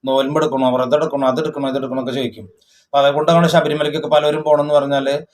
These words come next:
ഒരു നാൽപത്തൊന്ന് ദിവസം വ്രതം എടുത്തിട്ട് മലയ്ക്ക് പോകുമ്പോൾ നമ്മുടെ കഷ്ടങ്ങളൊക്കെ മാറും, അല്ലെങ്കിൽ ഈശ്വരന്റെ അനുഗ്രഹം ഉണ്ടാകും എന്നുള്ളത് കൊണ്ടാണ്. അപ്പൊ അതേപോലെ തന്നെ ഈ മകരച്ചൊവ്വയ്ക്കും പ്രത്യേക വിശേഷം,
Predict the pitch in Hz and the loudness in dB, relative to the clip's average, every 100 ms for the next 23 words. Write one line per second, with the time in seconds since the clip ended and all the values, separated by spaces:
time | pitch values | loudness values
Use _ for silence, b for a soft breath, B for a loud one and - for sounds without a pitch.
0 | _ _ 147 139 123 127 143 151 135 151 | _ _ 0 2 2 -2 -2 -4 -2 0
1 | 143 135 135 131 120 139 131 127 135 135 | 2 2 0 -4 -6 -4 -4 -6 -10 -8
2 | 131 127 135 127 123 135 - 131 139 - | -6 -6 -4 -4 -4 -6 -8 -6 -6 -4
3 | 139 131 131 135 101 _ b b b 127 | -4 -2 0 -2 -6 _ b b b -4
4 | 127 131 131 - 127 135 127 123 127 147 | -2 -2 -4 -4 -2 0 -2 -2 -2 0
5 | 135 135 131 123 131 135 131 131 127 123 | 2 2 0 -4 -2 -2 0 -2 -2 0
6 | 123 117 110 B B - 127 131 139 160 | 0 -2 -6 B B -6 0 2 4 4
7 | 170 160 151 147 143 139 127 127 - 139 | 4 2 0 0 -2 0 -2 -4 -8 -8
8 | 127 147 120 - _ _ 135 123 139 139 | -8 -8 -10 -12 _ _ -10 -4 2 2
9 | 143 131 - 139 151 147 | 2 -2 0 2 4 2